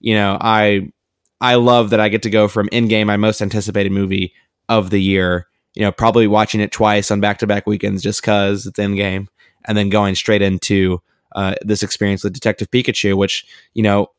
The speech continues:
I think this movie really has potential to cut in to Avenger in, Avengers Endgame's legs, 'cause this movie maybe,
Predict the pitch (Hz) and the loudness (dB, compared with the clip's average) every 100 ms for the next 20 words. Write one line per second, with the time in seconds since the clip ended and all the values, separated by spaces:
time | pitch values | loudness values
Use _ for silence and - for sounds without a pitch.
0 | _ 117 123 151 143 143 139 131 117 113 | _ -6 -2 0 0 2 2 4 4 4
1 | 127 123 120 120 120 113 - - 127 - | 4 2 0 -6 -6 -6 -6 -2 -2 0
2 | 127 107 104 - _ _ - 123 107 101 | 2 2 0 -4 _ _ -4 2 4 4
3 | - 110 113 107 107 110 113 - 110 117 | 0 0 2 2 2 2 -2 0 0 2
4 | 110 113 117 104 98 107 123 - - 113 | 2 2 0 0 0 0 -2 -4 -6 -4
5 | 104 117 120 120 107 - _ _ _ _ | -2 0 2 2 0 -2 _ _ _ _
6 | _ _ - 135 160 175 185 180 180 | _ _ -2 2 4 4 4 2 -2